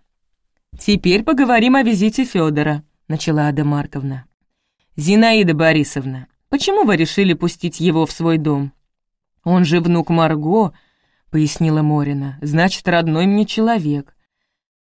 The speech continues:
«Вас не удивило, что совершенно посторонний мужчина просится на постой?» спросил Димон.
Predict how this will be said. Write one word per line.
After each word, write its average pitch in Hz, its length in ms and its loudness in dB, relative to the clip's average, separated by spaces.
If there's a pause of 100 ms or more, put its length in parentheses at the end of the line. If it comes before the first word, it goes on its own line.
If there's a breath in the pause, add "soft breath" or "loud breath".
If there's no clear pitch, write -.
«Вас 160 240 0
не 175 100 4
удивило, 175 500 2
что 147 380 -2
совершенно 180 580 0
посторонний 165 520 0
мужчина 220 480 0
просится 170 420 -4
на 190 140 0
постой?» 151 560 -4 (180)
спросил 147 460 -4
Димон. 135 460 -4